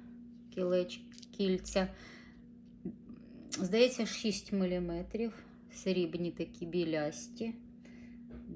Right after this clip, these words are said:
Без, без почер-, почерніння.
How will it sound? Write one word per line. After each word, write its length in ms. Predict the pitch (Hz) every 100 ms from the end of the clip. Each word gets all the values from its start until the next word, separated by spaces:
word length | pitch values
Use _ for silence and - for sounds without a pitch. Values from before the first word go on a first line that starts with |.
| - - - - - - - - - - -
Без, 460 | 160 170 175 - -
без 340 | 170 175 214 214
почер-, 500 | - 196 - 202 190 - - -
почерніння. 1000 | 185 190 196 180 185 185 180 180 175